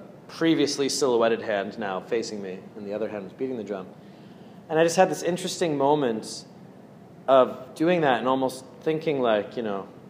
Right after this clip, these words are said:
America, Iraq, or something like this. Like, it was this feeling of,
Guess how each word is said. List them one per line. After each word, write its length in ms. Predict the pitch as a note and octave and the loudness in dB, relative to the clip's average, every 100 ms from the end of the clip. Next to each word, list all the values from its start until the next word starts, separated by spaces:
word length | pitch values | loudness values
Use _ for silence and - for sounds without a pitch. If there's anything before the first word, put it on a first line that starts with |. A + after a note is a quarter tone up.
| - - - - - - - - - - - | -20 -20 -20 -20 -20 -20 -20 -20 -20 -20 -10
America, 960 | A#2 A2 A2 B2+ C3 - C3+ B2+ B2+ - - - - | -6 -2 2 4 2 0 2 4 2 0 -8 -14 -6
Iraq, 480 | A2+ A#2 G#2 - | 0 2 0 -2
or 60 | G#2 | -10
something 300 | G2+ G#2 G#2 | -12 -10 -10
like 120 | F#2 G#2 | -8 -8
this. 100 | G#2+ | -6
Like, 140 | A#2+ | -4
it 40 | |
was 120 | B2+ C3 | -2 -4
this 100 | B2 | -2
feeling 400 | D3 C#3+ C#3 B2 | 2 2 2 0
of, 240 | G#2+ - | -2 -4